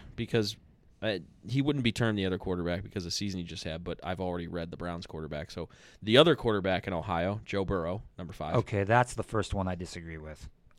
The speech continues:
Speaker 1: Okay. Well, we'll, we'll get into that after I
Speaker 2: Yep.
Speaker 1: finish the list.
Speaker 2: Mm-hmm.
Speaker 1: Number four, the ageless wonder, the goat, Tom Brady.
Speaker 2: Okay. Fourth.
Speaker 1: Uh, number three, a guy who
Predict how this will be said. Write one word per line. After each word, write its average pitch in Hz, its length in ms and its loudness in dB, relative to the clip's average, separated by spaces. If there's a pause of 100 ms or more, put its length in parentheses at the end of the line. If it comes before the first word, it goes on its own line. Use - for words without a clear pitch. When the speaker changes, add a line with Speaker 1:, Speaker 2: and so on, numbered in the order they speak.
Speaker 1:
Okay. 80 280 -8 (800)
Well, 95 260 -2
we'll, 95 260 -4
we'll 101 120 -2
get 101 140 -2
into 95 160 -4
that 87 180 -2
after - 180 -6
I - 40 -2
Speaker 2:
Yep. 104 100 2
Speaker 1:
finish 85 160 -2
the 69 60 -10
list. 69 280 -12 (340)
Speaker 2:
Mm-hmm. 113 180 -2
Speaker 1:
Number 127 160 4
four, 147 420 4 (180)
the 117 140 4
ageless 120 340 4
wonder, 117 380 2 (420)
the 113 80 -6
goat, 110 320 4 (100)
Tom 113 240 -2
Brady. 98 360 0 (540)
Speaker 2:
Okay. 82 240 -8 (800)
Fourth. 90 260 -12 (240)
Speaker 1:
Uh, 120 400 6
number 135 200 6
three, 143 500 4 (400)
a 110 80 -4
guy 123 500 6
who 120 640 2